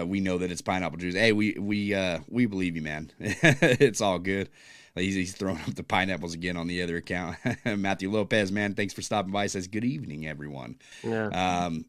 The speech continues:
Speaker 1: let me see here. Positively E says, "L A Knight is forty. Gotta pull the trigger on something. They should sign Nick Aldis. He's a good hand." Dude,
Speaker 2: Yeah,
Speaker 1: you
Speaker 2: I'm
Speaker 1: ain't
Speaker 2: not sure
Speaker 1: lying. You ain't
Speaker 2: what's going
Speaker 1: telling
Speaker 2: on.
Speaker 1: no lies right there, Positively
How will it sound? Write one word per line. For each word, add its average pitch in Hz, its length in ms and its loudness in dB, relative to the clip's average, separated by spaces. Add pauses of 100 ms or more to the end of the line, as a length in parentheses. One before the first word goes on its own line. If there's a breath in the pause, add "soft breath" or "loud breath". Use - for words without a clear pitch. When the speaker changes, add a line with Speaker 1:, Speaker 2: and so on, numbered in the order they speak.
Speaker 1:
let 107 100 -4
me 107 60 0
see 90 220 0
here. 90 180 2
Positively 101 520 0
E 104 180 0
says, 95 340 0
"L 110 160 2
A 110 80 2
Knight 104 280 0
is 85 140 -2
forty. 107 520 2
Gotta 101 200 0
pull 120 220 -2
the 104 100 -4
trigger 131 380 4
on 120 100 2
something. 139 480 2 (360 soft breath)
They 95 80 -2
should 101 160 0
sign 117 340 4
Nick 113 160 0
Aldis. 110 380 4
He's 92 160 -4
a 90 40 -6
good 101 220 0
hand." 110 440 0
Dude, 104 400 2 (640)
Speaker 2:
Yeah, 120 140 4
Speaker 1:
you 127 100 12
Speaker 2:
I'm 117 60 10
Speaker 1:
ain't 139 100 10
Speaker 2:
not 143 100 10
sure 139 80 8
Speaker 1:
lying. 101 240 4
You 123 120 4
ain't 160 120 6
Speaker 2:
what's 123 100 10
going 120 100 8
Speaker 1:
telling 139 160 12
Speaker 2:
on. 117 60 10
Speaker 1:
no 147 140 8
lies 131 360 6
right 101 180 0
there, 98 200 2
Positively 95 520 0